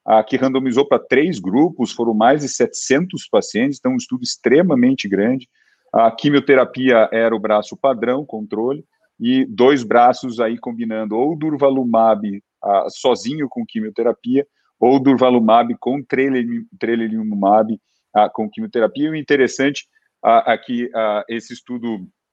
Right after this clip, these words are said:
atualizado mostrou um benefício pra combinação de durvalumab com a quimioterapia, dando aí uma sobrevida global, ah, chegando a treze meses. Então, a gente vai ba-, é, quebrando barreiras em câncer de pulmão pequena célula. O que foi decepcionante é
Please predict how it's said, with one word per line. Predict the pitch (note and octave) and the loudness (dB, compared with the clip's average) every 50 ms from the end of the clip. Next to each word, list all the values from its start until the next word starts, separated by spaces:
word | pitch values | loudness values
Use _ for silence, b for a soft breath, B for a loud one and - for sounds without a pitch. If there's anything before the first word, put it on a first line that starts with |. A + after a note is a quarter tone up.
| _ _ _ _ _ _ _ _ _ - | _ _ _ _ _ _ _ _ _ -2
atualizado | G2+ G#2+ G#2+ - B2 A#2 A#2+ A2+ G#2 A2+ A2+ A2+ A2 | -2 -2 0 2 2 2 2 2 2 2 2 2 0
mostrou | G#2+ A2+ A2 - - - B2 C3+ D#3+ G3 | -2 -2 -4 -6 -4 0 2 2 2 2
um | F#3 | 0
benefício | D#3 D#3+ D3 C3+ B2+ - C3+ C3 B2 - A2+ | 0 0 0 0 -2 -2 -8 -10 -8 -8 -4
pra | - A#2+ | -4 -4
combinação | - - A#2+ A2 A#2 A2+ A2+ A2 G#2+ - A2+ A2+ | -4 -4 -4 -4 0 0 0 0 0 -2 -4 -2
de | G#2+ A2 | -2 -4
durvalumab | F#2+ F2+ - A#2 C3+ C#3+ C3+ A#2+ B2 A#2 A2+ A2+ G#2+ G#2+ G#2 G#2 G2+ G2 G2+ G2 - - | -4 -2 0 2 2 2 2 4 4 4 4 4 4 6 6 6 6 4 2 -4 -10 -6
com | - - A2 A2 A2 G#2+ - _ _ _ _ _ _ - | -2 0 2 2 2 0 -2 _ _ _ _ _ _ 0
a | F#2+ G2 F#2+ | 2 2 2
quimioterapia, | - - A2+ G#2+ G#2 F#2 A2 G#2 F#2+ E2+ - - G#2+ B2 C#3 C3+ | 0 -4 -6 -6 -4 0 0 0 0 0 -2 -4 -4 0 0 0
dando | A#2+ A2 B2 B2+ C3 A#2 | 0 0 -2 -2 0 -2
aí | A2 A2 | -2 -2
uma | A#2+ A#2 A#2 | -2 -4 -6
sobrevida | G#2+ - B2 G#2+ A2 G#2+ G#2 G#2+ A2+ A#2+ B2 | -8 -8 -8 -6 -6 -6 -4 -4 -2 -2 0
global, | A2+ G#2+ G#2+ F#2 G2+ G2+ G#2+ A2+ - - _ _ _ _ - | 0 0 0 0 2 2 2 0 -2 -6 _ _ _ _ -2
ah, | G#2 G2 - | -2 -2 0
chegando | - - B2+ A2+ G#2 B2 B2+ | -2 -4 -2 -2 -2 0 0
a | C3 - | 0 -2
treze | _ - B2 C3 D3 D#3 D3+ B2+ G2 A2 | _ -2 0 0 2 0 0 -2 -2 -6
meses. | G#2 F#2+ G2+ G2 F2+ D#2 D2+ E2 | -6 -4 -4 -4 -4 -6 -8 -12
Então, | E2 - A2 A#2 | -10 -8 -6 -6
a | A2+ | -4
gente | G2+ A2+ G#2 A2+ | -6 -6 -8 -4
vai | G2+ A2 A2+ | 0 0 0
ba-, | A2 G#2+ G#2+ - - | 0 0 -4 -4 0
é, | G#2+ G#2+ F#2+ | 0 0 0
quebrando | - - - C#3+ A#2+ G#2 A#2 B2 B2+ C3+ B2+ B2 | 0 -2 -2 0 2 2 2 2 2 0 -2 -2
barreiras | A#2 B2+ A2 F#2+ - A2 A#2 A#2+ A2+ A2+ A2+ G2+ G2+ | 0 0 0 0 0 0 0 2 2 0 -2 -2 -6
em | G#2+ G2 | -12 -10
câncer | - A2 G#2+ - - | -8 -8 -8 -8 -10
de | G#2+ F2 | -20 -20
pulmão | - G#2 G#2 G#2 F#2 | -14 -10 -10 -10 -8
pequena | - G2+ F2 - G#2 G2+ F#2 | -10 -12 -10 -10 -10 -10 -10
célula. | - - F2+ E2 D#2+ _ b b b b b b b b | -10 -10 -12 -12 -12 _ b b b b b b b b
O | - B2 | -2 -2
que | B2 D#3+ C#3+ | 0 0 0
foi | - - D#3+ D#3 | 2 4 2 4
decepcionante | C#3+ D#3 - - - D#3 - - - - C#3+ C3 B2+ C#3 D#3+ G#3 A3+ G3+ - - C#3 B2+ - | 4 4 2 4 2 0 0 0 0 2 2 4 4 4 2 2 0 0 -2 0 -2 0 2
é | B2+ B2+ B2+ B2+ C3 C3 | 2 2 4 4 4 2